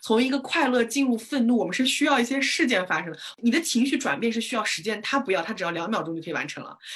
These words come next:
上秒钟他可以一边吃饭一边说，“啊，你做的这个饭好好吃，真香，真好吃啊。”下秒站起来就走，我无法跟一个满口谎言的人吃饭，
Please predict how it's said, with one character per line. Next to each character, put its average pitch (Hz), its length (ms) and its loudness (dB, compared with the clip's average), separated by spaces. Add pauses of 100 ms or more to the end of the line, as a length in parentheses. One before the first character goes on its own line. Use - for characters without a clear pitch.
上 330 260 2
秒 180 160 2
钟 180 80 -4
他 208 120 -6
可 240 100 -2
以 214 80 -2
一 208 40 -10
边 226 140 -2
吃 240 200 0
饭 247 100 -4
一 214 60 -6
边 220 80 -4
说 240 100 -6 (240)
，“啊， 370 160 -4
你 269 80 0
做 359 140 0
的 302 40 0
这 349 80 0
个 330 80 -4
饭 330 140 -4
好 233 140 -6
好 294 160 -4
吃， 262 120 -4
真 381 200 -6
香， 294 360 -2 (140)
真 453 140 -2
好 339 160 4
吃 240 160 0
啊。” 151 100 2
下 131 140 -4
秒 180 180 -6 (400)
站 302 180 6
起 202 120 -2
来 156 80 -2
就 165 80 -4
走， - 180 -10 (140)
我 185 160 0
无 233 60 2
法 247 200 0
跟 180 120 -4
一 185 40 -6
个 190 80 -8
满 170 160 -6
口 185 140 -8
谎 151 200 -8
言 151 120 -8
的 156 60 -8
人 143 140 -6
吃 147 160 -6
饭， 165 220 -10